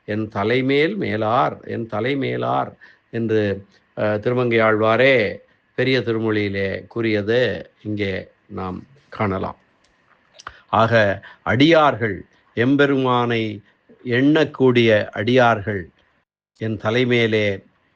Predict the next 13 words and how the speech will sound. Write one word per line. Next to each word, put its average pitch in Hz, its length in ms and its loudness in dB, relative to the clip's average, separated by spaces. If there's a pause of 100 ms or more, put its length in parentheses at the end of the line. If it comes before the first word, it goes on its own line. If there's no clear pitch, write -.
(160)
இருக்கத்தக்கவர்கள் 107 1200 -2 (140)
என்று 110 640 -4
அடியாருடைய 104 960 -2 (380)
சிறப்பினை 143 760 2 (240)
சொல்லுகிறார் 101 840 -2 (360)
இந்த 104 300 -8
பாசுரத்திலே 104 880 -4
ஆழ்வார். - 520 -12 (400)
பாசுரத்தை 120 720 0 (100)
மீண்டும் 113 340 0
ஒரு 101 160 -2
முறை 95 380 -4 (100)
அன்வயிக்கலாம். 92 680 -6